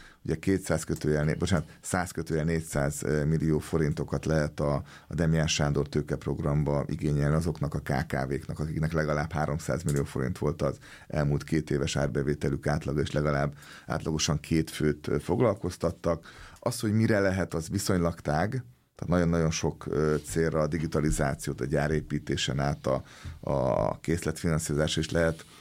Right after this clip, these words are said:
részben vagy egészben használni, és jelentős, ö, érdeklődés mellett már a, ö,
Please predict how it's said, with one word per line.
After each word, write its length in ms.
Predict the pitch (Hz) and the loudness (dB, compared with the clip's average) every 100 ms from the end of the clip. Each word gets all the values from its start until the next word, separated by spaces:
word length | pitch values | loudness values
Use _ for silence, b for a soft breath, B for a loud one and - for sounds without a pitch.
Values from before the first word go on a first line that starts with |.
| B | B
részben 400 | - 87 82 87 | 0 0 2 2
vagy 100 | 82 | 4
egészben 380 | 82 90 92 85 | 4 2 0 0
használni, 600 | 98 90 - 101 107 123 120 B B B | -2 -2 0 0 0 -2 -6 B B B
és 140 | 101 | 0
jelentős, 600 | 135 104 87 80 87 80 80 | 2 4 2 0 0 2 2
ö, 140 | 82 71 | 0 0
érdeklődés 680 | - 82 80 - 76 76 - | 0 0 -2 -2 0 0 0
mellett 360 | 78 78 78 | 2 2 2
már 220 | 80 78 78 | 2 2 2
a, 180 | 80 B B B B B | 2 B B B B B
ö, 260 | - 76 73 | -4 0 0